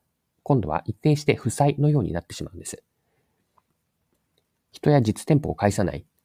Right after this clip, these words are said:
介在させない新しいビジネスモデルに転換するためには、まあ、簡単には人や店を捨てることはおそらくできないことでしょう。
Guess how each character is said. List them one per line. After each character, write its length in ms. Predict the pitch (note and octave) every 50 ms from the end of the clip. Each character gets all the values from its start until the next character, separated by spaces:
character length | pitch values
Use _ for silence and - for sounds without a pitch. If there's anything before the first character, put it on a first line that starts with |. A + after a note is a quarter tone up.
| _ _ _ _ _
介 160 | - B2 A#2
在 140 | A2+ A#2 A2+
さ 120 | - A2
せ 100 | G#2 - G#2+
な 80 | G2+
い 100 | E2 -
新 160 | - A#2+ B2 B2
し 160 | - C#3 A2+
い 40 | E2+
ビ 80 | -
ジ 80 | - G2
ネ 80 | G2+
ス 100 | - -
モ 80 | G#2+ G#2
デ 100 | - E2
ル 60 | D2
に 40 | D#2+
転 140 | - - F2+
換 180 | E2 E2 E2+
す 100 | - F2
る 60 | E2 D#2+
た 100 | - D#2
め 80 | D#2+
に 120 | D#2 D#2 E2
は、 180 | E2+ F2 - - - - - _ _ _
ま 60 | - A2+
あ、 20 |
簡 180 | - D3 D3+ C#3+
単 140 | - D#3
に 80 | D3 A2
は 100 | D2+ -
人 200 | - - - A#2+
や 240 | A#2 A2+ A2 - - _ _ _ _ _ _ _ - _ _ _ _ -
店 320 | G#2+ G2+ - A2+ A2 - -
を 160 | - F2+ -
捨 80 | - -
て 100 | B2+ B2
る 60 | B2+
こ 120 | - C3
と 100 | - D#2
は 160 | E2 F2 - -
お 40 | G#2+
そ 120 | - E3
ら 100 | C3 G2+
く 100 | - A2+
で 100 | F#2+ G2
き 100 | - C3
な 80 | A2+ D#2+
い 40 | C#2+
こ 100 | - D2
と 100 | - D2+
で 80 | D2+
し 100 | - -
ょ 40 |
う。 40 | -